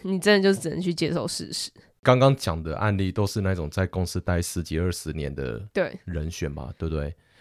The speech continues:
Speaker 1: 嗯。
Speaker 2: 其实我自己也有想过，欸，在一间公司到底要待几年，但是我发现这是一个谬误。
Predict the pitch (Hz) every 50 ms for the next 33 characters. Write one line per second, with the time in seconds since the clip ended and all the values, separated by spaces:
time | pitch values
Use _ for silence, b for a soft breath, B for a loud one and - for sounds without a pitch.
0 | b b b 190 190 180 214 170 117 98 - - 185 127 113 101 92 95 104 113
1 | 135 131 - - 87 - 85 82 - 117 101 82 78 76 - - - 147 143 135
2 | - 143 135 127 - 123 123 120 - 131 - - 135 101 85 85 95 101 - -
3 | 101 101 104 104 - - - - 87 78 76 82 85 71 67 67 71 95 - b
4 | b b b b b b b b - 180 180 185 131 101 87 - 135 135 127 139
5 | 117 - 135 113 - 120 104 - 90 85 82 76 69 - - 147 160 160 127 98
6 | 92 92 90 78 117 110 87 76 78